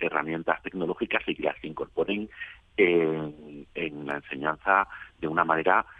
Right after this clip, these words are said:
eh, completamente normalizada. Eh, y quisiera agradecerle, agradecerle a José, eh, precisamente que a través de la Olimpiada de Informática yo creo que es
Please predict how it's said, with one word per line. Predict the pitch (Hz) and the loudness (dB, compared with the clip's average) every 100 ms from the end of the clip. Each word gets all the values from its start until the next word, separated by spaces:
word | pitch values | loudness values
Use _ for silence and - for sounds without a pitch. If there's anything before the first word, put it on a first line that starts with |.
| - _ - | -20 _ 0
eh, | 90 80 76 73 71 69 65 62 | 2 2 2 2 0 -2 -4 -4
completamente | 76 73 80 78 78 | -4 0 0 0 0
normalizada. | 95 92 78 65 - 76 73 64 - - - | 0 0 -2 -4 -2 -2 -2 -6 -14 -20 -20
Eh, | - 76 76 - | -10 -6 -6 -6
y | - | -10
quisiera | - 156 - 92 | -6 -2 2 4
agradecerle, | 113 117 104 101 101 95 - | 4 2 2 2 2 0 0
agradecerle | - - 82 82 98 | 2 4 4 4 2
a | |
José, | 90 101 - 117 - - - - | 4 2 2 2 2 -6 -18 -10
eh, | - | -8
precisamente | - 95 - 98 98 101 110 110 - - - | -6 -4 0 2 2 2 4 4 0 -20 -10
que | 87 90 - | -8 -4 2
a | 85 | 2
través | - 80 90 | 2 2 4
de | 90 | 6
la | 98 | 6
Olimpiada | 98 90 87 | 6 2 0
de | |
Informática | 90 87 82 85 - - 110 107 - - _ | 2 0 4 2 2 2 2 2 -8 -20 _
yo | - | -4
creo | 90 98 101 | 4 6 6
que | - 87 - | 4 2 2
es | 98 | -2